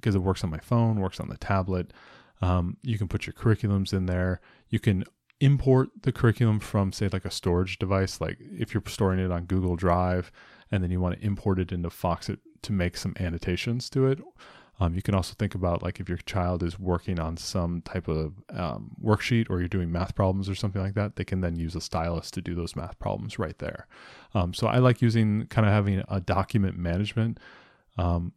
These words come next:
and editing tool, and Foxit P D F is one of my favorites. Next thing is if you're doing any type of reading application, so stepping,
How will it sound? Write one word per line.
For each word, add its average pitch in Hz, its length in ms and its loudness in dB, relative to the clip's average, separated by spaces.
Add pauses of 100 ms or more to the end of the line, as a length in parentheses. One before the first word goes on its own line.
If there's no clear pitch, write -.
and - 180 -2
editing 98 560 2
tool, 113 400 2
and 98 160 -2
Foxit - 460 -2
P 101 120 -2
D 87 100 0
F 85 100 -4
is - 140 -12
one 90 60 0
of 82 60 -4
my 82 80 -4
favorites. - 520 -6 (880)
Next 143 180 4
thing 156 160 4
is 131 140 4
if 117 160 2
you're 120 60 6
doing 127 260 6
any 123 160 4
type - 200 -2
of 92 140 0
reading 104 260 4
application, 87 600 -2
so 92 340 2 (1040)
stepping, 123 520 6